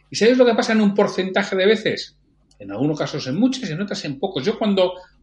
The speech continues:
orga-, iba a decir organizo, organizaba antes del covid, que orga-, yo sí organizo bastante evento.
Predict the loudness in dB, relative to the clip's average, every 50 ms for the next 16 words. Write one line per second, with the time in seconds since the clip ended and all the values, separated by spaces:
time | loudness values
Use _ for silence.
0 | _ -4 -4 -2 -2 -4 -8 -10 _ -4 2 4 4 6 6 4 4 4 4 4
1 | 2 2 0 0 0 -2 -4 -2 0 2 2 4 6 6 6 8 8 6 4 2
2 | 0 -2 -6 -6 -6 -6 -4 -2 -2 -2 -2 -4 -4 -8 -6 -6 -6 -4 -2 -2
3 | -2 -2 -4 -6 -2 0 2 4 4 2 2 2 2 2 2 0 -2 -2 -4 -4
4 | -4 -4 -2 0 0 0 0 2 4 2 2 2 0 -4 -8 _